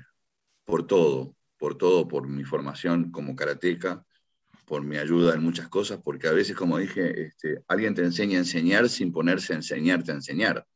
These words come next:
simplemente con cosas que te dice o... y, y bueno, con Minoru Higa lo que tengo es a alguien que no me exige nada, que se brinda tal cual es, eh, y que fue así desde que lo conocí. Lo conocí con cincuenta años y,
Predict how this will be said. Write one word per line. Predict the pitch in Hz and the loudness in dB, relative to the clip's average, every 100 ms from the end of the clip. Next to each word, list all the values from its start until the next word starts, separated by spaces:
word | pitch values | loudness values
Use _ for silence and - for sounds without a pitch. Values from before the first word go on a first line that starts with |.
| - | -6
simplemente | 90 85 85 90 90 | 0 2 4 4 0
con | 85 78 | -2 0
cosas | 95 92 80 | 0 0 -4
que | 73 | -2
te | 73 | 2
dice | 87 95 101 80 | 2 0 0 0
o... | 65 65 _ _ _ _ _ _ _ _ _ _ _ _ _ _ _ - | -2 -6 _ _ _ _ _ _ _ _ _ _ _ _ _ _ _ 2
y, | 110 104 101 95 92 87 85 85 - _ _ - - _ | 6 8 8 8 8 6 4 0 -10 _ _ -20 -20 _
y | - 95 92 | -4 0 2
bueno, | 90 117 98 | 4 4 4
con | 98 | 2
Minoru | 101 123 127 120 | 4 6 4 4
Higa | 139 147 143 | 2 4 4
lo | 117 82 95 104 | 2 0 -4 -4
que | 101 | -2
tengo | 123 123 | 2 2
es | 120 113 | 2 2
a | 117 | 2
alguien | 117 123 123 | 4 2 0
que | 127 98 90 82 - _ _ _ _ _ - | -4 -4 0 -2 -4 _ _ _ _ _ -2
no | 117 | 2
me | 127 | 4
exige | - 117 - 98 | 2 -4 -2 -2
nada, | 95 107 113 127 123 - _ _ _ _ _ _ _ _ _ _ - | 0 2 2 -2 -6 -20 _ _ _ _ _ _ _ _ _ _ -8
que | 90 | -4
se | 92 87 | 4 4
brinda | 101 113 110 101 | 4 2 4 4
tal | 87 87 85 | 4 0 2
cual | 87 95 | 2 2
es, | 117 120 - - _ _ _ _ _ - | 0 -2 -10 -16 _ _ _ _ _ -20
eh, | - 67 - | -18 -16 -12
y | 87 | -12
que | 85 98 | -8 -2
fue | 143 | 0
así | 135 175 | 2 2
desde | 151 107 87 | 4 4 4
que | 85 | 0
lo | |
conocí. | 82 85 87 143 | 0 0 0 0
Lo | 104 85 | 0 0
conocí | 87 90 90 | 0 -2 -2
con | 101 | 0
cincuenta | 92 - - 85 90 85 101 | -2 -10 -4 -2 0 2 2
años | 110 110 110 - | 0 -2 -6 -8
y, | - 69 | -10 -12